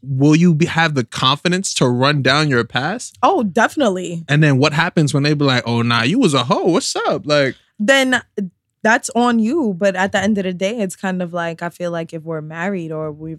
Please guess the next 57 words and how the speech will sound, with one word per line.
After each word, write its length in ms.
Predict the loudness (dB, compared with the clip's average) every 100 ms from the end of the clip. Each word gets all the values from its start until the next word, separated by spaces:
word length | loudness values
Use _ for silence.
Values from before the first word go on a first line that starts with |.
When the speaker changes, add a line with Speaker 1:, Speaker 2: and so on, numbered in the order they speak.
| -12
Speaker 2:
been 180 | -10 -10
together 260 | -10 -12 -10
for 140 | -10
a 100 | -8
while, 420 | -4 -2 0 -2
then 180 | -8 -10
we've 180 | -8 -6
already 220 | -6 -8
had 240 | -8 -8 -8
this 160 | -10
discussion. 560 | -12 -12 -12 -10 -8 -6
And 120 | -8
if 120 | -12
you 80 | -14
feel 240 | -14 -10 -10
like, 300 | -10 -14 _ -20 -20 _ _ _ -2
"Well, 220 | 0 0
I 100 | -2
can't 380 | -4 -6 -6 -4
wife 240 | -6 -6 -10
a 100 | -12
hoe," 360 | -8 -6 -6
then 460 | -8 -10 -10 -14 -14
get 140 | -10 -8
out 120 | -8
of 60 | -10
my 140 | -12
face. 360 | -12 -12 -12 -12
'Cause 180 | -8
at 100 | -8
the 120 | -8 -6
end 140 | -6
of 60 | -6
the 100 | -6
day, 240 | -4 -4
there's 320 | -4 -6 -4
men 260 | -4 -2 0
out 220 | -2 -4
there 200 | -6 -6
who 260 | -6 -8 -6
are 140 | -8
comfortable 500 | -4 -6 -4 -6 -4
with 160 | -6 -6
knowing 240 | -8 -8
that 160 | -10 -10
their 140 | -10
girl 420 | -6 -6 -6 -8 -14 -20 _
has 180 | -4 -2
done 260 | -4 -4 -4
whatever 300 | -6 -6 -8
she 200 | -8 -6
wanted 280 | -6 -8
to 100 | -8
do 140 | -8 -10
before 280 | -10 -10 -10
they 160 | -8
met. 320 | -4 -4 -6